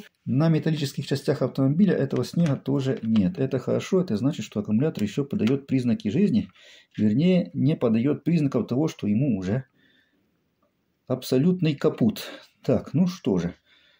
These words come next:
Щас мы этот аккумулятор зарядим и будем смотреть, что там делается у нас с уровнем электролита. А он тут, конечно, в разнобой.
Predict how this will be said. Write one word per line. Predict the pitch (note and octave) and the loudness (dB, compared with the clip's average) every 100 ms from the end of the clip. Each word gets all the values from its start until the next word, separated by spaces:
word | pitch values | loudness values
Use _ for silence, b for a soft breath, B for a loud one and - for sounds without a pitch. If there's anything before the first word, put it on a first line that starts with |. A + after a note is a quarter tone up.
| b b _ _ _ _ _ _ _ _ _ _ _ _ | b b _ _ _ _ _ _ _ _ _ _ _ _
Щас | - D3+ C#3 | -2 0 0
мы | C#3+ | 0
этот | C#3 C3 | 0 0
аккумулятор | C3 B2+ C3+ B2+ A#2+ | -2 0 2 2 0
зарядим | A2 C3+ F#3 E3 B2+ | 0 2 2 4 2
и | - C#2+ | 2 0
будем | C#3 C#3 C3 | 2 2 2
смотреть, | B2+ B2 C#3 | 0 0 0
что | B2+ B2+ | 0 -4
там | B2 A2 | 2 2
делается | B2+ A2+ G#2+ - | 4 2 2 0
у | G2+ A2+ | -2 0
нас | G#2 - - B B _ _ - | 0 -2 -14 B B _ _ -18
с | - | -2
уровнем | C#3 B2 G#2+ G#2+ A#2 | 0 4 6 4 4
электролита. | G#2 - C3 A#3 B3 A#2+ - | 0 0 2 4 4 2 0
А | A2+ | 0
он | B2 B2+ | 2 0
тут, | A2+ | 0
конечно, | A#2+ A2+ A#2+ | 0 0 0
в | A2+ | 2
разнобой. | A#2 G#2+ B2 D#3+ C#3 - | 2 2 2 0 -2 -4